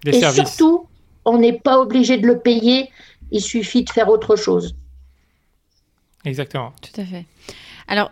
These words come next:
Speaker 3: ça pose aussi, euh, d'autres questions en France, parce que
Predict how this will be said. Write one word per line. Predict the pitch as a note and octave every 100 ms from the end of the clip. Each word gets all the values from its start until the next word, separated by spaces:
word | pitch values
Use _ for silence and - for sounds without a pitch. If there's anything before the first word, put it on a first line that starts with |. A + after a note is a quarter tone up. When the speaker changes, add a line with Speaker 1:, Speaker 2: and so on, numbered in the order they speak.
| -
Speaker 3:
ça | - G#3+ G#3
pose | B3+ C4
aussi, | A#3 A3 - A#3+
euh, | A3 G3 F#3+ F#3 - -
d'autres | G3 F3+ G#3+ C#4 -
questions | A3+ - - A#3+
en | G3+
France, | - A3+ C4
parce | - F#3+
que | - F#3